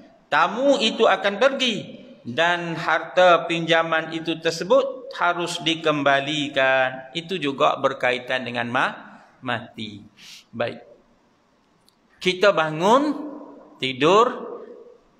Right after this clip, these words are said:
dan kita juga tidur.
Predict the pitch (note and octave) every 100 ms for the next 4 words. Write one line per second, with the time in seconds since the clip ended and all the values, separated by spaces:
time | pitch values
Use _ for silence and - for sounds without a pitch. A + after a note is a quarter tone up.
0 | _ A#2+ C3 C3+ C3 C3+ C3 B2 B2 A2+
1 | C#3 G#3+ - - - - - _ C#3 A#2
2 | B2 A2 A2 -